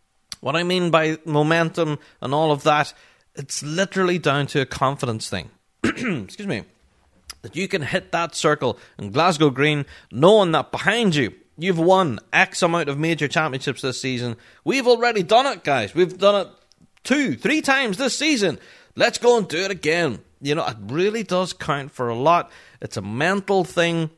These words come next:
There is a ma-, you know, there is a big part of this pipe band game that is pretty much like sport whenever you consider it like that.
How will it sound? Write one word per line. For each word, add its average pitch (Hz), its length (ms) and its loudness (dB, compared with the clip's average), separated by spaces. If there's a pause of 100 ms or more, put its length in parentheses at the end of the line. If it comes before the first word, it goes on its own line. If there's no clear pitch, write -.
There 127 180 -4
is 131 100 -2
a 117 100 0
ma-, 147 460 -2
you 175 120 -2
know, 139 120 -2
there 123 140 -2
is 294 120 0
a 339 60 4
big 196 480 -6
part 180 260 2
of 156 80 -6
this 160 140 -2
pipe 151 280 -2
band 135 300 -2
game 127 280 0
that - 140 -6
is 135 380 -2 (1000)
pretty 349 160 0
much 262 240 -2
like - 180 -2
sport - 520 2
whenever 160 260 0
you 147 100 -2
consider 143 400 -2
it 127 120 0
like 117 220 -2
that. 95 300 -4